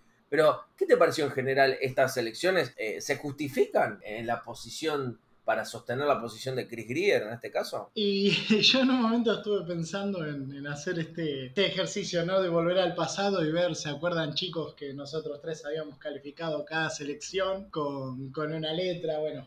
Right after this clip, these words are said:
Speaker 2: A, B, etcétera? Y estaba, estaba pensando en aquel momento, hoy cuando me levanté, quiero decir, en, en comparar y ver, y yo creo que... Eh,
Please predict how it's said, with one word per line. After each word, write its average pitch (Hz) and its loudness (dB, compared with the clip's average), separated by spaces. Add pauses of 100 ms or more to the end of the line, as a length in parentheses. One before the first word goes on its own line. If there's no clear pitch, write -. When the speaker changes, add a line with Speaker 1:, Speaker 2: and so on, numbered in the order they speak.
(120)
Speaker 2:
A, 151 -6
B, 147 -6
etcétera? 165 -6
Y 127 -14
estaba, 220 0
estaba 196 0
pensando 175 -4
en 156 -6
aquel 165 -6
momento, 160 -6
hoy 160 0
cuando 151 0
me 151 -2
levanté, 151 0
quiero 160 -2
decir, 160 -2
en, 139 -6
en 170 -4
comparar 180 4
y 190 2
ver, 214 2
y 160 -4
yo 190 -4
creo 190 -2
que... 147 -6
Eh, 123 -16